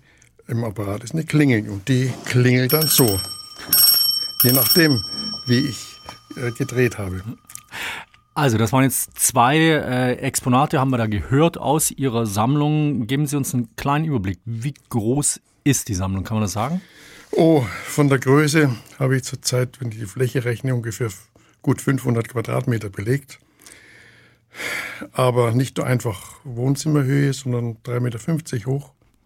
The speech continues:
Speaker 1: Schwer belastbar mit tausend Kilo pro Quadratmeter. So groß und so schwer sind nämlich die Geräte, die dort oft stehen.
Speaker 2: Mhm.
Speaker 1: Die riesen Vermittlungseinrichtungen, teilweise noch,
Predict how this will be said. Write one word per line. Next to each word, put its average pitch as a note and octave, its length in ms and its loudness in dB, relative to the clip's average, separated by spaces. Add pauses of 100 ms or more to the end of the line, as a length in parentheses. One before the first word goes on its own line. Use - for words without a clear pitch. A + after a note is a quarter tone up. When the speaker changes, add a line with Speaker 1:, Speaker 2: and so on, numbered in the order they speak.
(100)
Speaker 1:
Schwer - 320 -2
belastbar B2+ 580 0
mit A#2 420 -6 (260)
tausend A#2+ 360 -4
Kilo C#3+ 240 0
pro B2+ 200 -2
Quadratmeter. A2+ 760 -6 (500)
So - 160 -10
groß C3 540 -4
und A#2+ 160 -8
so G#2+ 100 -6
schwer B2 240 -4
sind A#2 220 -6
nämlich A2+ 320 -4
die A2 120 -10
Geräte, A#2+ 460 -2
die G#2+ 80 -10
dort G#2+ 140 -10
oft - 260 -8
stehen. A#2 360 -6 (160)
Speaker 2:
Mhm. A2 200 0 (180)
Speaker 1:
Die B2+ 100 -10
riesen A#2+ 440 -2
Vermittlungseinrichtungen, B2+ 1700 0 (440)
teilweise C#3 480 2
noch, C3 240 2